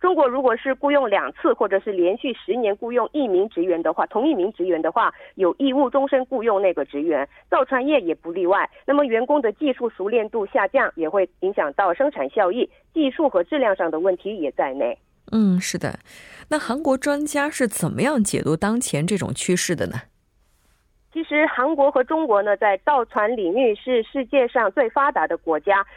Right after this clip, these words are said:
Speaker 1: 所以一方的危机呢，可以说是另一方的良机。那么韩国专家表示呢，韩国可以靠这个技术再次挑战。
Speaker 2: 嗯，但是我们也看到有报道呢，说中国的造船业已经进入了结构调整的阶段，而中国的造-，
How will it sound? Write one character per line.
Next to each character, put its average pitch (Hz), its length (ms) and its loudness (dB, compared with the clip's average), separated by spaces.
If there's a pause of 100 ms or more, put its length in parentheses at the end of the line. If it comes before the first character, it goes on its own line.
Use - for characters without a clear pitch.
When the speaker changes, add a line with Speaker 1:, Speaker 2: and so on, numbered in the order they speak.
(140)
Speaker 1:
所 277 120 4
以 262 100 0
一 277 180 0
方 285 200 2
的 226 100 0
危 220 260 0
机 247 180 0
呢， 196 160 2
可 226 120 -4
以 190 120 0
说 202 180 0
是 196 120 -4
另 226 200 0
一 180 60 2
方 185 180 0
的 170 120 -2
良 156 280 0
机。 240 240 -4 (220)
那 285 80 2
么 262 100 4
韩 240 180 0
国 247 140 2
专 294 240 0
家 294 160 4
表 170 220 0
示 254 240 2
呢， 208 200 2 (240)
韩 285 200 0
国 277 140 4
可 262 180 -2
以 247 100 -2
靠 269 260 0
这 214 120 -4
个 175 100 2
技 247 220 -4
术 311 320 2
再 202 160 2
次 214 240 -2
挑 127 200 -4
战。 151 200 0 (460)
Speaker 2:
嗯， 180 340 2 (560)
但 349 120 0
是 359 60 0
我 190 160 2
们 202 100 2
也 190 100 2
看 220 220 -6
到 190 180 2
有 123 420 0
报 233 160 0
道 202 160 2
呢， 160 160 2
说 208 300 0
中 269 200 0
国 175 140 2
的 175 140 0
造 208 180 0
船 170 260 -2
业 190 120 2
已 123 100 -2
经 254 240 -2
进 320 200 0
入 214 160 2
了 156 140 2
结 156 180 -2
构 196 140 0
调 165 240 -2
整 190 200 0
的 - 100 -6
阶 156 180 -2
段， 160 160 0
而 202 160 0
中 320 280 -2
国 170 160 2
的 175 120 4
造-， - 200 -2